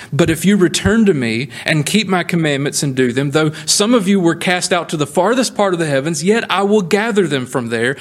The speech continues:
and bring them to the place which I have chosen as a dwelling for my name." Nehemiah is just recalling the promises that God has made to Israel. Now, he made one promise and said, "If you forsake me and you don't keep my commandments, I'm gonna scatter you." And you know what? God did that.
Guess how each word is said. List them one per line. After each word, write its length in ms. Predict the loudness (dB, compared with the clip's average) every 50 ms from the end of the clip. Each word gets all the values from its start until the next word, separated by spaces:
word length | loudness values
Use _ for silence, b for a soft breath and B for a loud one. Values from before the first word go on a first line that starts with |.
| B B B
and 200 | -2 -2 0 2
bring 280 | 4 4 4 4 2
them 160 | 2 2 0 0
to 100 | 0 0
the 120 | -2 -2
place 420 | 0 2 2 2 2 0 -2 -2
which 180 | -4 -2 -2 0
I 120 | 0 0
have 120 | -2 -4 -4
chosen 380 | -4 -2 -2 -2 -2 -2 -4
as 140 | -4 -4 -4
a 40 | -4
dwelling 340 | -2 0 0 2 2 0 -4
for 140 | -4 -6 -4
my 120 | -4 -4
name." 320 | -4 -6 -6 -8 -10 -12 -14 -16 -20 -20 -20 -20 -20 -20 -20 -20 -20 -20 -20 -20 -20 -20 -20 B B B B B B B B
Nehemiah 440 | 2 2 2 4 2 2 2 2 0
is 100 | -2 -2
just 240 | -2 -4 -4 -4 -4
recalling 680 | -4 -4 -4 -2 0 0 2 2 2 2 2 0 -2 -4 B B B
the 80 | -2 -2
promises 600 | 0 2 0 0 2 0 0 0 2 0 0 0
that 100 | -2 -6
God 320 | -6 -4 -4 -2 0 0 -2
has 120 | -2 -4
made 220 | -2 -2 -2 -2 -2
to 100 | -2 -2
Israel. 440 | -2 -4 -6 -6 -6 -6 -6 -8 -12 -20 -20 -20 -20 -20 -20 -20 -20 _ B B B B B
Now, 80 | -2 0
he 120 | 2 2
made 200 | 2 2 2 2
one 200 | 2 2 0 0
promise 360 | 0 -2 -2 -2 -2 -2 -2
and 80 | -2 -2
said, 220 | 0 0 2 2
"If 140 | 0 0 0
you 80 | -2 -2
forsake 520 | -2 0 -2 0 0 0 0 0 0 -2
me 140 | -2 0 0
and 80 | 0 2
you 60 | 2
don't 200 | 0 0 0 -4
keep 140 | -4 -2 -2
my 140 | -2 -2
commandments, 400 | -2 -2 -2 -2 0 -2 -2 -4
I'm 80 | -4 -2
gonna 140 | -2 -2 -2
scatter 400 | -2 0 0 0 0 0 -2 -4
you." 220 | -4 -8 -10 -12 B B B B
And 120 | -2 0
you 40 | 2
know 120 | 4 4
what? 160 | 4 2 0 0
God 240 | -2 -2 -2 0
did 220 | 0 -2 0 0 -4
that. 340 | -4 -4 -4 -6 -10 -14